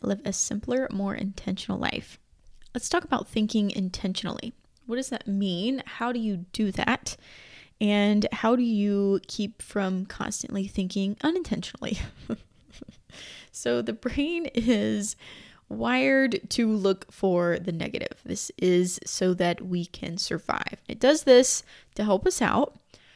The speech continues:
but unfortunately, it means that we tend to see what's wrong before we see what's right. We tend to think more unintentionally than we do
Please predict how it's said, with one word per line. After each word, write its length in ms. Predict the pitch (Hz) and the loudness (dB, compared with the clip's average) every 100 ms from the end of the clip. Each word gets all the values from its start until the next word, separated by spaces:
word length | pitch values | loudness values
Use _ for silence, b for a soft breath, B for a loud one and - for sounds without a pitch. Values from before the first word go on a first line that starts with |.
| b | b
but 120 | - | -2
unfortunately, 1080 | 403 415 - 180 185 - 180 90 185 330 - - | -2 -2 -2 0 0 0 0 2 4 4 2 -6
it 160 | 214 | -4
means 560 | 202 202 208 208 208 - | -2 -2 0 0 -2 -4
that 200 | 202 202 | -2 -2
we 240 | 170 196 185 | 0 -2 -2
tend 460 | - - 220 214 - | -4 0 4 2 0
to 340 | - 202 202 | -2 0 0
see 240 | - 185 | -2 -4
what's 320 | 190 180 - - - | -2 -2 -4 -10 0
wrong 440 | 262 262 269 262 | 2 4 2 0
before 340 | 202 202 196 196 | -2 -4 -4 -4
we 120 | 190 | -4
see 220 | - - | -6 -6
what's 280 | 196 - - | -4 -4 -6
right. 300 | - - - | -4 -4 -4
We 120 | 190 | -6
tend 280 | 185 - 254 | -4 2 2
to 100 | 254 | 2
think 360 | 233 - 208 185 _ | -2 0 -2 -2 _
more 400 | 196 190 190 180 - | -6 -4 -2 -4 -4
unintentionally 960 | 269 311 254 - 180 - 185 180 170 - | -2 0 -2 -2 -4 -2 -2 0 -2 -4
than 240 | 175 190 180 | -4 -2 -2
we 120 | 175 | -2
do 380 | - 175 160 | -2 0 0